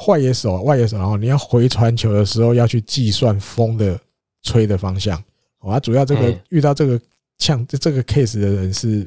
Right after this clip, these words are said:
Speaker 1: 万波啦。他在打击的时候，他被派，诶，在打击练习的时候，他就被派在守外野嘛。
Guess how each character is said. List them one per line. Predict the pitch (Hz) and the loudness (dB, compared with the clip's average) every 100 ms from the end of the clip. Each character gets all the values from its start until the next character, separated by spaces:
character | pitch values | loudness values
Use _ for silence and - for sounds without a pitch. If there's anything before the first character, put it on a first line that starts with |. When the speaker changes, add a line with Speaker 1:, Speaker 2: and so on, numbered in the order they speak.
| - | -2
Speaker 1:
万 | 127 104 | -2 -2
波 | 95 95 95 | -2 -2 -2
啦。 | 90 - _ - - | -2 -8 _ -20 -20
他 | - 135 | -2 0
在 | 147 139 120 110 107 | 2 2 2 -2 -4
打 | - 101 | -2 -2
击 | 110 | 0
的 | 110 | 0
时 | 107 | 0
候， | 120 | 0
他 | 123 | 2
被 | 127 117 107 _ | 2 0 -2 _
派， | - 120 | -4 -4
诶， | 117 135 123 | 0 -2 -2
在 | - 160 | 0 0
打 | 120 110 | 2 -2
击 | 117 | 2
练 | 160 | 2
习 | 143 | 4
的 | 123 | 2
时 | 135 | 2
候， | |
他 | 123 | 2
就 | 135 | 2
被 | 131 | 2
派 | 135 | 2
在 | 120 | 0
守 | 120 - 85 | 0 -2 -4
外 | 107 107 | -2 -2
野 | 76 60 | -4 -12
嘛。 | 127 | -16